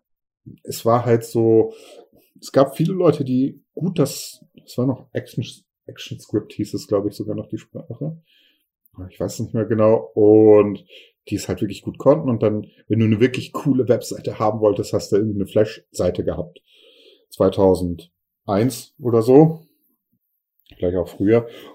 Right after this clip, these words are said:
Und ja, heutzutage gibt's das einfach nicht mehr. Niemand hat Flash drauf. Es war halt ein riesen Sicherheitsproblem, das Ding. Und mit der Einführung von H T M L fünf sind auch viele Webseiten,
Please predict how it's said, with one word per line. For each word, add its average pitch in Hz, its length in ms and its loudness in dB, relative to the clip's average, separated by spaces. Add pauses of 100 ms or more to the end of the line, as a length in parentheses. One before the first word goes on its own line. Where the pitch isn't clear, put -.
(200)
Und 95 460 0
ja, - 220 -14 (260)
heutzutage 82 520 -8
gibt's - 160 -16
das 98 140 -10
einfach 80 280 -12
nicht 80 140 -14
mehr. 78 100 -12
Niemand 92 280 -6
hat - 140 -10
Flash 82 220 -10
drauf. 107 240 2
Es - 120 -6
war 90 100 -2
halt 90 160 -4
ein - 60 -12
riesen 104 420 -6
Sicherheitsproblem, 110 800 -2
das 107 160 -6
Ding. 113 320 -4 (920)
Und 92 520 -4
mit 95 140 -4
der 98 100 -6
Einführung 101 420 -6
von 92 640 -6
H 104 160 -2
T - 120 -4
M 90 120 -2
L 85 140 -4
fünf 117 360 0
sind 98 220 -4
auch - 140 -8
viele 95 240 -6
Webseiten, 87 640 -6